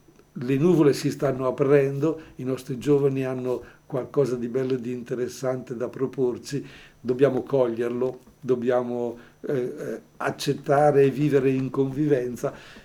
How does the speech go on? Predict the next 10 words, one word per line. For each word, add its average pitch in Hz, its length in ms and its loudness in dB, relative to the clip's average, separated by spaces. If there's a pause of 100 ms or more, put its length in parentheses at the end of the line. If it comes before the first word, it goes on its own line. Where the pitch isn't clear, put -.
e 139 240 0
così, 113 560 -2
con 131 240 2
serenità, 120 680 -2 (300)
cogliere 135 680 6 (140)
che 139 220 -2
tutto 165 320 2
sommato 123 580 -2
il 120 140 0
virtuale 117 840 -2